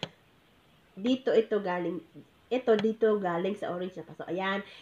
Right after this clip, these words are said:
Ah, ito, ilang buwan ko na siyang dinidiligan? Three months. Itong isa kasi mahigit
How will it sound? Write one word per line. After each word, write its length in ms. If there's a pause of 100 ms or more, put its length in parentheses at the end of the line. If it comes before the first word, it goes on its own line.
(240)
Ah, 640
ito, 480 (400)
ilang 560
buwan 160
ko 80
na 80
siyang 240
dinidiligan? 800
Three 240
months. 320
Itong 320
isa 160
kasi 400
mahigit 480